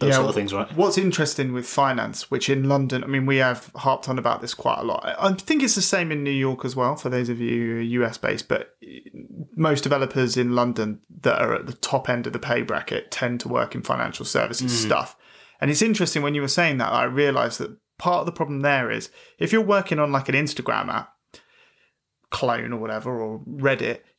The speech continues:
Speaker 2: as a developer, you can almost fully understand the domain. But with a lot of finance things, you actually get into a territory where learning the domain is quite a big barrier to entry for you as a developer. So you
Speaker 1: Yeah.
Speaker 2: actually end up with problems on both sides. Like, the,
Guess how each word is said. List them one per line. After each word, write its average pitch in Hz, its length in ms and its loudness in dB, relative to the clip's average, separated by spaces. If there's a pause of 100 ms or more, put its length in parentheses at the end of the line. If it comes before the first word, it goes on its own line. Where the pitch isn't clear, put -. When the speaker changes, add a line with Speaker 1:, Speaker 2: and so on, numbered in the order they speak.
(180)
Speaker 2:
as 170 160 2
a 170 40 2
developer, 160 360 2
you 135 180 0
can 151 140 -4
almost 151 460 2
fully 143 240 0
understand 135 580 -2
the 123 60 -6
domain. 107 500 -10
But 139 140 -4
with 143 140 4
a 143 40 4
lot 170 200 2
of 139 60 -4
finance 160 540 0
things, 117 300 -8
you 139 100 2
actually 139 220 -2
get 139 140 0
into 135 140 -8
a 120 40 -8
territory 127 500 0
where 120 260 0
learning 143 460 4
the 139 80 0
domain 135 380 2
is 113 100 -6
quite 143 260 0
a 120 40 -2
big 131 200 0
barrier 127 280 2
to 131 120 -8
entry 131 360 -4
for 123 160 -12
you 131 260 0
as 127 140 -2
a - 40 -10
developer. 127 540 -2
So - 160 -2
you 120 120 4
Speaker 1:
Yeah. 117 100 6
Speaker 2:
actually - 240 0
end 139 120 0
up - 80 0
with - 160 -10
problems 135 300 -2
on 131 120 0
both 170 280 2
sides. - 420 -4
Like, 151 200 -2
the, 127 280 2